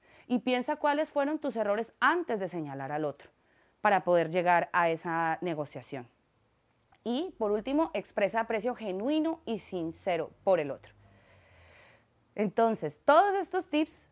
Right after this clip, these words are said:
también vienen de este libro que se escribió en mil novecientos treinta y seis de Dale Carnegie y al día de hoy sigue siendo un bestseller y es Cómo ganar amigos e influir sobre las personas.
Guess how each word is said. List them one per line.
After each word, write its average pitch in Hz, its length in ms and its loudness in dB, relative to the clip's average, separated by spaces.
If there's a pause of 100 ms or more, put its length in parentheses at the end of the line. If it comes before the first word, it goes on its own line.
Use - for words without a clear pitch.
(120)
también 190 380 0
vienen 226 280 -2
de 226 100 0
este 220 200 -4
libro 220 440 -2 (120)
que 175 300 0
se - 100 -8
escribió 185 360 -2
en 202 120 -2
mil 220 160 -4
novecientos 202 840 -2 (220)
treinta 208 360 0
y 156 60 -2
seis 208 480 2 (240)
de 185 160 2
Dale 175 280 2
Carnegie 190 580 2
y 190 140 0
al 151 120 2
día 180 220 4
de 190 120 6
hoy 180 120 0
sigue 196 240 -2
siendo 185 260 -6
un 185 100 -6
bestseller 190 500 0
y 175 80 -2
es 160 120 -6
Cómo 220 300 0
ganar 196 240 0
amigos 233 500 -2
e 214 80 0
influir 170 320 -2
sobre 202 200 0
las 185 160 -2
personas. 147 500 -8